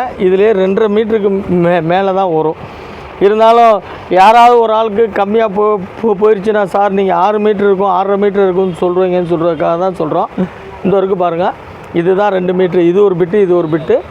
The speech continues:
இது ஃபுல்லாவே எக்ஸஸா தான் இருக்கு. ஜாயின் சேலையை ரெகுலரா விரும்பி எடுக்கிறவங்களுக்கு காரணம் அளவு தான். அளவும் நல்லா வரும், அதுல ஃபுல்லா எடுத்துப்பாங்க.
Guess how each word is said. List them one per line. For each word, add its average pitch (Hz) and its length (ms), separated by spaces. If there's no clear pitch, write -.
இது 180 180
ஃபுல்லாவே 196 580
எக்ஸஸா 170 380
தான் 170 100
இருக்கு. 139 260
ஜாயின் 226 400
சேலையை 240 420
ரெகுலரா 247 400
விரும்பி 240 320
எடுக்கிறவங்களுக்கு 214 460
காரணம் 196 480
அளவு 214 340
தான். 151 140
அளவும் 233 420
நல்லா 185 300
வரும், 175 280
அதுல 175 360
ஃபுல்லா 170 360
எடுத்துப்பாங்க. 151 520